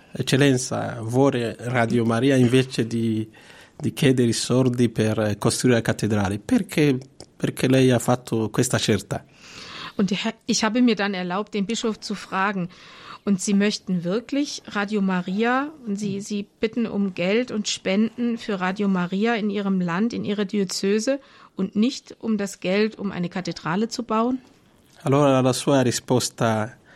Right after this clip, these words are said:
Speaker 1: è questa. Mi ha detto: "La cattedrale è la popolazione che crede in Dio.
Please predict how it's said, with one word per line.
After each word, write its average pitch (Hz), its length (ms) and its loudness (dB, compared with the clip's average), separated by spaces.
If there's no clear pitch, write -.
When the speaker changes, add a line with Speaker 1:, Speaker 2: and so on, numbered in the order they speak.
Speaker 1:
è 131 180 -4
questa. - 580 -4
Mi 135 100 4
ha 139 60 6
detto: 120 600 0
"La 113 480 0
cattedrale 131 960 2
è 131 140 -4
la 120 180 0
popolazione 123 1080 0
che 120 180 -2
crede 117 320 2
in 104 180 2
Dio. 101 380 0